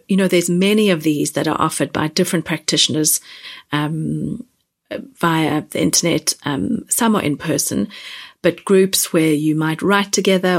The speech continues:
or you may share different experiences, or there's a kind of a very, um, structured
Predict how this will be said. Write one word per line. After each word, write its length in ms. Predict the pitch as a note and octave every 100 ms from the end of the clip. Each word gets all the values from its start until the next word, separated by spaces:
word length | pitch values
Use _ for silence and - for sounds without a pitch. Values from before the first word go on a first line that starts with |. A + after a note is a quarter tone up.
| -
or 180 | D3+ D3+
you 200 | D#3 D#3
may 200 | D#3 D3+
share 220 | - D#3+
different 280 | D#3+ D#3+ C#3+
experiences, 760 | - - F#3+ F#3+ F#3+ F3+ E3+
or 80 | -
there's 200 | D3 D3
a 40 | D3
kind 220 | D#3+ D3+
of 80 | D#3
a 80 |
very, 360 | D#3+ D#3+ D#3+ D#3+ - - - - -
um, 260 | C3+ D3 D#3+
structured 800 | - - F#3+ F#3+ - D#3+ D#3